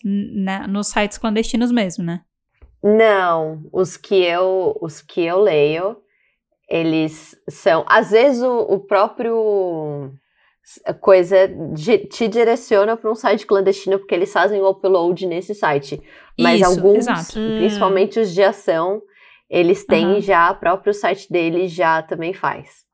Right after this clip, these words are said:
Speaker 2: Os que
Speaker 1: Ah,
Speaker 2: são
Speaker 1: tá, legal.
Speaker 2: grandes mesmo,
Speaker 3: Caraca.
Speaker 2: assim,
Speaker 1: Aham.
Speaker 2: tem
Speaker 1: Ah,
Speaker 2: uns
Speaker 1: sim.
Speaker 2: grandes que são muito bons, <laughs> que o s-, o próprio
Speaker 1: Não dá pra
Speaker 2: site
Speaker 1: falar o
Speaker 2: deles já
Speaker 1: nome,
Speaker 2: é
Speaker 1: mas são muito
Speaker 2: <laughs>
Speaker 1: bons.
Speaker 2: É, bom. <laughs> Que o próprio site deles já, já fornece.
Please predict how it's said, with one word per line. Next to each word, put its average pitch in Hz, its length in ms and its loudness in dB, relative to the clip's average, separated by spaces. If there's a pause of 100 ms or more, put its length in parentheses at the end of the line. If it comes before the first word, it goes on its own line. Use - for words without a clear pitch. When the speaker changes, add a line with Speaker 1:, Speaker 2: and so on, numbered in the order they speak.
Speaker 2:
Os - 160 -4
que - 160 -4
Speaker 1:
Ah, 220 80 0
Speaker 2:
são 214 180 2
Speaker 1:
tá, 180 100 2
legal. 180 180 6
Speaker 2:
grandes 170 240 0
mesmo, - 160 -2
Speaker 3:
Caraca. 170 460 -2
Speaker 2:
assim, 180 400 -8
Speaker 1:
Aham. 202 280 -2
Speaker 2:
tem 254 160 -14
Speaker 1:
Ah, 233 160 2
Speaker 2:
uns - 60 0
Speaker 1:
sim. 220 160 -2
Speaker 2:
grandes 175 540 2
que 175 120 -6
são 165 200 -8
muito 180 440 -4
bons, 170 680 2 (220)
<laughs> - 120 -20
que - 600 -4 (340)
o 175 80 -6
s-, - 200 -10
o - 200 -2
próprio 269 280 4
Speaker 1:
Não 240 60 4
dá 233 60 -2
pra 233 140 4
Speaker 2:
site 226 100 -2
Speaker 1:
falar 233 240 4
o - 40 6
Speaker 2:
deles 180 120 4
já 285 220 8
Speaker 1:
nome, 311 100 8
Speaker 2:
é 247 60 4
Speaker 1:
mas 240 180 4
são 269 240 -2
muito 285 440 0
Speaker 2:
<laughs> - 0 -
Speaker 1:
bons. 247 540 4
Speaker 2:
É, - 240 4 (120)
bom. 202 500 4
<laughs> 320 400 -2 (960)
Que 208 100 4
o 196 40 4
próprio 196 320 0
site 226 280 0
deles 180 340 0
já, 165 260 -2
já 165 160 -6
fornece. 160 640 -6